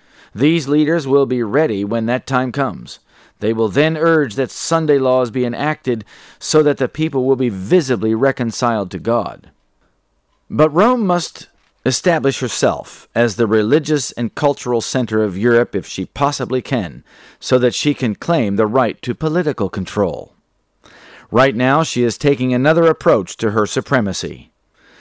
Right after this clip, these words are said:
Sunday worship is the mark of papal authority in the religious world.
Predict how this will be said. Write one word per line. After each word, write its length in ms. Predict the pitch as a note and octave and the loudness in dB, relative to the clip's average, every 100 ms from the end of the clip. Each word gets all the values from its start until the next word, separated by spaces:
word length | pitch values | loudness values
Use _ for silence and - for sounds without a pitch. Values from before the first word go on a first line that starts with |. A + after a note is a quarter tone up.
| - _ | -20 _
Sunday 460 | - - D#3 E3+ F3 | -8 0 2 4 2
worship 480 | D#3+ F3 - C#3 C#3+ | 4 2 2 0 0
is 120 | A2 | 0
the 100 | B2+ | 0
mark 340 | B2+ C#3+ D3 | 2 2 0
of 160 | C#3 - | -4 -4
papal 360 | B2 D3 B2+ | -4 -4 -2
authority 580 | B2 - D3 C#3 G#2 G#2 | -4 -2 0 0 0 -2
in 80 | A#2 | -2
the 80 | A#2 | 0
religious 500 | A2+ A2 G#2+ G#2+ G#2 | 0 0 -2 -4 -2
world. 480 | C3 A2+ - A2 | 0 0 -4 -12